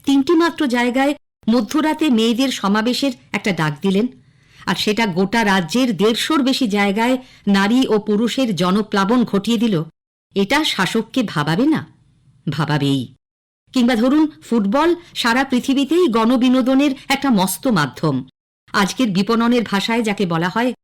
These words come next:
সফট পাওয়ার। এই রাজ্যে এমনকি গোটা দেশেও সেই ফুটবল বিনোদন বাণিজ্যের সবচেয়ে বড় দুটো ব্র্যান্ড হলো ইস্টবেঙ্গল আর মোহনবাগান। চিরকালই দু দলের মুখোমুখি লড়াই বা ডার্বির আগে এই শহর, এই রাজ্য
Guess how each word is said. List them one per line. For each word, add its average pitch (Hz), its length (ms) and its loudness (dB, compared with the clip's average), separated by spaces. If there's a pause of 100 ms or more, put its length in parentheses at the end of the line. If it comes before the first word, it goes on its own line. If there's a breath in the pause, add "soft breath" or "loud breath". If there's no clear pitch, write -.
(140)
সফট - 380 -6
পাওয়ার। 123 300 -4 (600)
এই 247 160 2
রাজ্যে 220 420 0 (100)
এমনকি 233 340 2
গোটা 196 280 0
দেশেও 185 500 0 (180 loud breath)
সেই 254 200 0
ফুটবল 254 500 0
বিনোদন 269 480 2
বাণিজ্যের 269 520 2 (120)
সবচেয়ে 240 460 0
বড় 311 220 0
দুটো 294 240 0
ব্র্যান্ড 214 360 0
হলো 262 260 0 (120)
ইস্টবেঙ্গল 247 580 0 (180 loud breath)
আর 185 120 -2
মোহনবাগান। 131 640 -2 (520)
চিরকালই 247 500 2
দু 240 180 2
দলের 254 300 2
মুখোমুখি 254 500 2
লড়াই 214 400 2
বা 196 120 0
ডার্বির 170 460 0
আগে 185 300 0 (140)
এই 190 140 2
শহর, 208 420 -2 (220)
এই 180 140 2
রাজ্য 165 460 -2